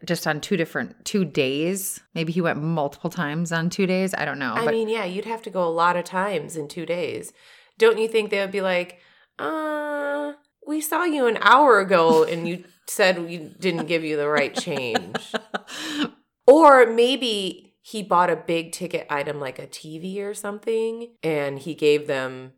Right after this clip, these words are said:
Speaker 2: you know, two thousand dollars, and then he, well, s-, no, that still
Speaker 1: Yeah,
Speaker 2: wouldn't make
Speaker 1: it
Speaker 2: any
Speaker 1: still
Speaker 2: sense.
Speaker 1: doesn't make sense. Yeah, you're
Speaker 2: I'm
Speaker 1: right.
Speaker 2: trying to make this make sense, right?
Speaker 1: Mm-hmm.
Speaker 2: Yeah, because still, i-, they can only, you're not gonna overpay s-, for something five hundred dollars.
Speaker 1: Or it was twenty dollars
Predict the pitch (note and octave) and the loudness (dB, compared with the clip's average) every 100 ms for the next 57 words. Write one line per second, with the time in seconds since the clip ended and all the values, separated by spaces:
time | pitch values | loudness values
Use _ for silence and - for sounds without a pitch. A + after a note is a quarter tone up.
0 | _ - C#3 B2 A#2+ - D#3 C#3+ C#3 C#3 | _ -12 -8 -8 -10 -10 -4 -4 -4 -6
1 | C3 B2 B2+ B2 B2+ - C#3 C3+ B2+ A#2 | -4 -4 -4 -6 -8 -12 -14 -10 -10 -10
2 | A#2+ D#3 D3 C3+ - _ F3+ E3+ A3+ B3 | -12 -16 -20 -20 -20 _ -16 -12 -8 -6
3 | A3 F#3+ - C4+ A3 F3+ D#3 A#3 A#3+ G#3 | -4 -6 -2 0 4 2 2 2 2 2
4 | G3 F#3 F3+ E3+ D3+ E3+ D#3 D#3 - C3 | 2 4 4 0 -2 -4 -4 -8 -8 -6
5 | - - - F3+ A#3 D#3+ C#4 C#4+ C4 A#3 | -6 -10 -4 2 4 6 6 6 2 0
6 | A3 F#3+ G3 E3 - D#3 D#2 - - C#3 | -2 -4 -2 -2 -2 -4 -4 -8 -4 -2
7 | C3+ D#3+ - _ _ - E3+ F3+ A3 D#3+ | 0 -4 -8 _ _ -8 -4 0 2 2
8 | D3+ E3+ D3+ - B3 G#3 B2 A#2+ - - | -2 -6 -6 -4 -2 0 0 -2 -6 -12
9 | - - D#3+ E3+ F3+ F#3 F#3 D3+ F3+ F#3+ | -14 -10 -4 -4 -2 -4 -4 -8 -6 -4
10 | G#3 G#3+ F3+ - F3+ F3+ F3+ F3 F3 E3 | -2 -2 -4 0 0 2 0 -2 -4 -4
11 | E3+ - - D3+ D#3+ C#3 C3+ - C3+ B2+ | -4 -8 -6 -6 -6 -8 -10 -4 -4 -4
12 | C3+ A2+ A#2+ A#2+ F#2 C2 - - - F#3+ | -8 -6 -2 -2 -4 -8 -14 -12 0 4
13 | A3 F3 D#3 F3 - _ F#3+ F3 D#3 - | 8 6 4 -2 -12 _ -2 -2 -4 -10
14 | - F#3 A#3 A#3+ A2 A2+ C3+ D#3+ F#3+ | -4 0 2 2 0 0 -2 -6 -8